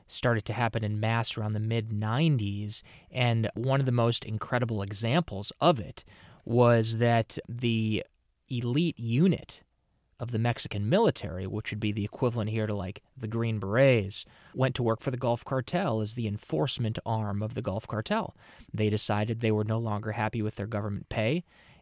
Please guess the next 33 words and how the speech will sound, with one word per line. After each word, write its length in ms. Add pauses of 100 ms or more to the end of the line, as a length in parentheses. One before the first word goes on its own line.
(120)
and 440
they 240
kind 320
of 180
jumped 440
over 540 (380)
to 80
the 140
other 160
side. 420
And 140
these, 180
so 100
these 200
are 80
highly 440
trained 720 (460)
soldiers 680
working 440
now 240
for 200
a 60
drug 240
cartel. 540 (320)
Uh, 160
that, 320
that 240
started 300
happening 460
in 60
the 80
mid-late 500
nineties. 680